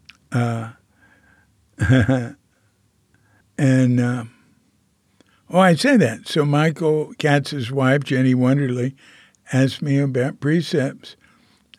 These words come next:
And I just done this thing, putting up example. Oh, I'd already done,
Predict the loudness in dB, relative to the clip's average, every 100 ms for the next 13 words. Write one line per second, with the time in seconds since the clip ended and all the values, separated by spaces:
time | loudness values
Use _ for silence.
0 | -4 -2 0 0 0 -2 -4 -4 0 0
1 | 0 -2 -6 -2 2 2 0 0 0 2
2 | 2 0 -4 -6 -2 0 -2 -2 -4 0
3 | 2 2 2 2 2 0 0 0 2 2
4 | 0